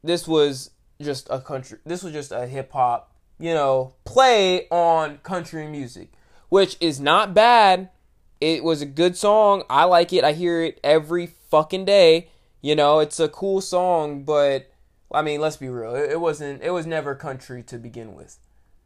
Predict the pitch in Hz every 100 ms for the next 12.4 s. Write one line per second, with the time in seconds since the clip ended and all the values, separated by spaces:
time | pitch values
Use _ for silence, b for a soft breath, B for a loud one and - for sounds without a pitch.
0 | _ _ - 156 208 220 208 190 175 143
1 | 175 180 175 165 160 156 156 156 160 151
2 | 147 135 135 - 208 185 165 175 208 _
3 | _ _ _ _ _ _ _ 160 151 131
4 | 143 135 127 127 _ _ 156 143 127 127
5 | 120 117 120 _ _ - 139 120 117 101
6 | 85 - b b - 185 247 254 185 170
7 | - 165 170 170 180 180 180 165 175 165
8 | 147 160 165 156 156 151 160 143 127 147
9 | 151 - 151 139 131 127 113 98 135 139
10 | 156 143 _ _ _ - 139 156 156 143
11 | 135 135 156 139 131 131 127 120 127 147
12 | 123 - - -